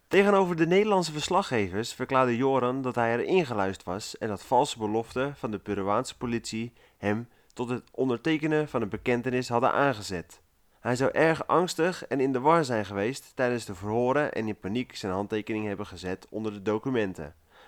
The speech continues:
waarvan hij de inhoud niet kende, aldus het verslag van de Telegraaf. De rechtszaak liep vertraging op nadat advocaat Maximo Altes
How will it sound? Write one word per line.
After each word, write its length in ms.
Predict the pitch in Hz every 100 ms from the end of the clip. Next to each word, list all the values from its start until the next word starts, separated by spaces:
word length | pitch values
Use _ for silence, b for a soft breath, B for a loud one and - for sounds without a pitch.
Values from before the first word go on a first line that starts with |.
| B
waarvan 280 | 98 104 98
hij 120 | 95
de 100 | -
inhoud 480 | 101 101 113 120 113
niet 200 | 127 -
kende, 440 | 113 98 87 73 _
aldus 320 | - 101 101
het 140 | 104 -
verslag 500 | 92 95 95 - -
van 160 | - 120
de 60 |
Telegraaf. 720 | 131 139 139 143 87 - - _ _ _ b b b b
De 100 | -
rechtszaak 580 | 175 196 - 90 120 127
liep 180 | 120
vertraging 520 | - - 156 160 131 98
op 220 | 113 - B -
nadat 300 | 117 113 101
advocaat 500 | 110 113 107 107 101
Maximo 500 | 117 - 110 104 -
Altes 640 | 117 143 92 113 -